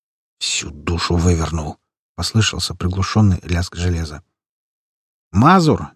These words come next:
не лютуй!» — говорил я нарочито громко, чтобы приманить снорков. Одновременно доставал из кармана пистолет. «Забирай арт и уходи!» Из коридора доносились шебуршания, прерывистое частое дыхание, бормотание.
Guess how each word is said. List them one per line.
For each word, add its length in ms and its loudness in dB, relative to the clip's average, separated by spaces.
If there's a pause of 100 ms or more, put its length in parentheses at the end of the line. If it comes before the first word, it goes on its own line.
не 180 6
лютуй!» — 540 4 (520)
говорил 340 2
я 120 0
нарочито 440 -4
громко, 440 2
чтобы 280 -2
приманить 460 2
снорков. 520 0 (380)
Одновременно 560 4
доставал 480 0
из 80 -2
кармана 400 2
пистолет. 480 0 (460)
«Забирай 420 6
арт 320 0
и 40 2
уходи!» 560 6 (1080)
Из 100 -2
коридора 440 -2
доносились 560 -2
шебуршания, 800 -2 (180)
прерывистое 560 -2
частое 400 -4
дыхание, 760 0
бормотание. 760 2